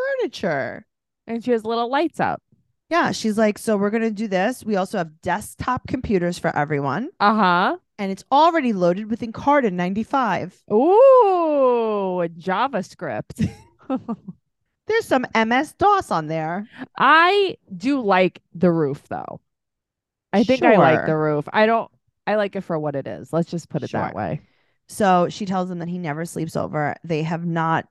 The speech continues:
Speaker 1: been intimate in three years, and she will not until they get married.
Speaker 2: They're like, "Well, you know, he must be banging someone else then."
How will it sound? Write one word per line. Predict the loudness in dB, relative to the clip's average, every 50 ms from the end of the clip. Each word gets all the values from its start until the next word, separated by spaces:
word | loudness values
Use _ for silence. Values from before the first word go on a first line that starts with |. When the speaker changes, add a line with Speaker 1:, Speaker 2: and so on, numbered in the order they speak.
| _ _
Speaker 1:
been | -10 -4 -2 -2 -2 -2
intimate | -4 -4 -4 -4 -4 -2 -2 0 0
in | -2 -2
three | -6 _ -6 -4 -2 0 0
years, | -2 -2 -2 0 0 0 -2 -2
and | -4 -8 -12 -12
she | -12 -12 -10 -8
will | -6 -6 -4 -4
not | -4 -4 -4 -2 -2 0 2 2 2 2 0 -2 _ _ _ _ -8
until | -6 -6 -6 -6 -6 -4 -2 -2 -4 -4 -6 -6
they | -6 -6
get | -6 -6 -6
married. | -6 -6 -6 -6 -8 -10 -12 -14 -16 -18 _ _ _ _ _ _ _ _
Speaker 2:
They're | 4 4 6
like, | 6 4 4
"Well, | 4 4 4 4 2
you | -2 -4 -2
know, | -2 0 0
he | 0 -2
must | -2 -2 -4 -4 -6
be | -6
banging | -4 -4 -4 -6 -8 -10
someone | -10 -10 -10 -8 -8
else | -8 -8 -8 -8
then." | -10 -10 -10 -10 -10 -14